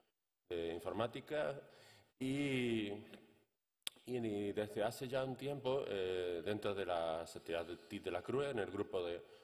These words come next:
trabajo que yo presido, empezamos a detectar que, además de tecnología, teníamos que hablar de competencias.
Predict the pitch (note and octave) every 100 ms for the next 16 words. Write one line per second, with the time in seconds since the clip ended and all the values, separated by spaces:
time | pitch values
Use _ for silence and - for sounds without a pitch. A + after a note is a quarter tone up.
0 | - - E2+ G#2 A#2 - F#2 - E2+ E2+
1 | E2+ F2+ F#2 A2 - B2+ B2+ C3+ - -
2 | - - - A2 A#2 A#2+ C3 C3 B2+ A#2+
3 | B2 - B2 A#2+ A2+ G#2+ A#2 B2 A2+ -
4 | G#2+ F#2+ A#2+ D3 C3+ A#2+ G#2 G2 A2 A2
5 | G#2 F#2 G2 F2 E2 F2+ F#2 D#2+ D#2+ D#2+
6 | D#2 - - -